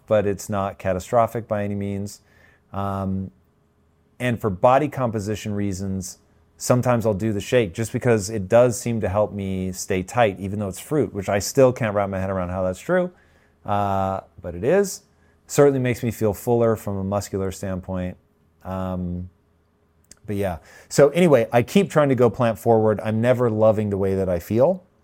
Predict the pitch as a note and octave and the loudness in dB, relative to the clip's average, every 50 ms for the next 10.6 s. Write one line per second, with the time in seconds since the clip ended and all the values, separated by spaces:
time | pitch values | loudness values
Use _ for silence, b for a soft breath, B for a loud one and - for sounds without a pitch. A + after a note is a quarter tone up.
0 | _ _ _ _ _ _ _ _ _ _ _ _ _ _ _ - G#2+ G#2+ G2+ A2 | _ _ _ _ _ _ _ _ _ _ _ _ _ _ _ -6 -4 -4 -2 0
1 | G#2+ A2 A2+ A#2 A#2 A2 F#2 A#2 A2 A2 G#2+ G2 G2+ G#2+ G#2 G2+ G#2 - G2 F#2+ | 2 4 4 4 4 2 2 2 4 4 4 2 0 -4 -2 -4 -4 -6 -6 -2
2 | G2 A2+ A2+ A2+ A2 A2 G#2+ G#2 G2 G2 G2 F#2+ - _ - F#2 G2 F#2+ F#2 F#2 | -2 0 0 2 0 0 -2 -2 -2 -4 -4 -6 -8 _ -10 -8 -8 -6 -6 -4
3 | F#2+ G#2 A#2 C3 D3+ D3 D3 C#3+ C#3 C3+ C3 B2+ B2 A2+ A#2 A#2+ A#2+ A#2 G#2+ A#2 | -4 0 2 4 6 6 8 8 8 8 6 6 4 2 2 0 0 0 -2 -4
4 | A2+ A2 G#2+ - - G#2 G#2 G2+ G2+ G2+ F#2+ G2+ G2 F#2+ F2+ G2+ G2 F#2+ F#2 - | -4 -6 -6 -6 -4 -4 -4 -2 -4 -4 -6 -6 -6 -6 -4 -4 -4 -4 -4 -6
5 | - F#2+ F#2+ F2+ - F#2+ F#2+ F#2+ F#2 F#2 F#2 B B B B B B B B - | -6 -6 -6 -6 -6 -4 -2 -2 -2 -4 -6 B B B B B B B B 2
6 | G#2 G#2+ - - - G#2 G2+ G#2+ A#2+ B2+ - - A#2 A2 G#2+ G#2 F#2+ G2+ F#2+ G2+ | 2 2 2 -2 -2 2 4 6 4 4 4 2 2 2 2 2 2 0 -2 -2
7 | G2+ G#2 G2+ G2+ G2 F#2+ F#2+ G2 F#2+ F#2+ F#2 F#2+ F2 - - G2+ G2 F#2+ F#2 - | -4 -4 -2 -2 -2 -2 0 0 0 0 -2 -4 -6 -6 -4 -4 -4 -4 -6 -6
8 | F#2+ F#2 F#2 F#2 F#2 F#2 F#2 F#2+ G2 G2+ G2 G2 G2 - - - F#2+ F#2 F2+ E2+ | -6 -6 -6 -6 -6 -6 -6 -6 -6 -6 -6 -6 -8 -10 -12 -12 -10 -8 -8 -4
9 | F#2 F#2 F2+ F2 - - _ _ _ _ _ _ _ _ _ - E2+ F#2 G2 G2 | -4 -4 -4 -4 -6 -14 _ _ _ _ _ _ _ _ _ -10 -6 -4 -4 -4
10 | F#2 - F#2+ F#2+ F2+ F#2+ E2+ F#2 F2+ F2 F2 F2 | -4 -6 -8 -6 -6 -6 -4 -4 -4 -4 -4 -6